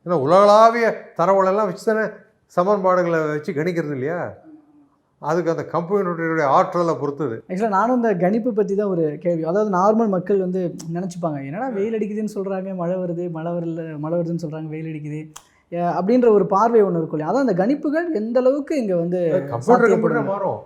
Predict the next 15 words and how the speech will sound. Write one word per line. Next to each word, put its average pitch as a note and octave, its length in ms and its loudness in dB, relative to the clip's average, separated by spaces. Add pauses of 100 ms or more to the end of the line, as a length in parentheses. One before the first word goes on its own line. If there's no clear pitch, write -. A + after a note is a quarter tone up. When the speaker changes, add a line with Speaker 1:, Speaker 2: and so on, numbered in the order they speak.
(160)
Speaker 1:
ஆஸ்திரேலியாக்காரன் D3+ 720 -2
ஒண்ணு C#3 60 -10
சொல்லும், D3 380 -10
ஒரு C#3+ 160 -10
கம்ப்யூட்டர் C#3 340 -10
ஒண்ணு B2+ 140 -12
சொல்லும், C3+ 440 -12 (420)
ஜெர்மன் D3+ 460 0
கம்ப்யூட்டர் C3+ 340 -6
ஒண்ணு B2 140 -10
சொல்லும், C3+ 520 -12 (680)
இங்கிலாந்து D#3+ 380 0
கம்ப்யூட்டர் B2 300 -6
ஒண்ணு A#2+ 160 -10
சொல்லும் C#3+ 540 -10